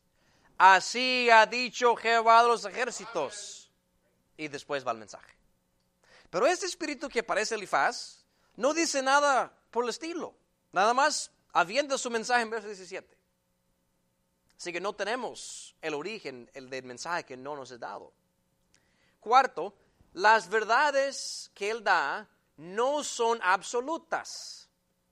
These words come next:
¿Por qué lo digo? Porque la verdad que vimos, por ejemplo, en verso dieciocho, de que Dios no confía en sus siervos, depende de quién estamos hablando. Dios confió en Job, Dios confió en Abraham. Tal vez tú y yo no somos de tanta confianza, pero ellos sí.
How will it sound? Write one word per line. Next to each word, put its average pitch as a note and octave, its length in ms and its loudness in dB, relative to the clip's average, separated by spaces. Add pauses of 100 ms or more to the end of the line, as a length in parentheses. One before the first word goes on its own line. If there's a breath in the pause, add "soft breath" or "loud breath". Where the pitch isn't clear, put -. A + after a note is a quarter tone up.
(200)
¿Por D3 140 -18
qué E3+ 80 -10
lo E3+ 100 -8
digo? G3+ 320 -16 (560 soft breath)
Porque A3+ 280 2
la B3 80 6
verdad B3 340 2
que A3+ 120 -10
vimos, A3 340 -6
por F3+ 160 -8
ejemplo, G3 340 -6
en E3 120 -6
verso F#3+ 380 -4
dieciocho, E3+ 720 -4 (220 soft breath)
de F3 140 -2
que F#3+ 160 -2
Dios A#3 260 0
no A#3 160 -4
confía G3 320 -8
en G#3 80 -8
sus F3 160 -12
siervos, F#3+ 680 -8 (520)
depende C#4 420 -4
de A#3 160 -6
quién A3 160 -6
estamos G3 380 -6
hablando. G#3+ 440 -10 (920)
Dios G#3 320 -6
confió A#3 400 -12
en C3 80 -16
Job, G#2+ 280 -16 (140)
Dios A#3 300 -6
confió A3+ 320 -8
en D3 60 0
Abraham. A2+ 380 -8 (440)
Tal E3+ 160 -10
vez A#3+ 180 -12
tú A3 140 -12
y - 20 -12
yo A3 60 -8
no C4 100 -10
somos B3+ 220 -14
de E3 80 -12
tanta C#3+ 240 -14
confianza, B2 500 -14
pero F3+ 200 -12
ellos E4+ 180 -14
sí. F4 280 -14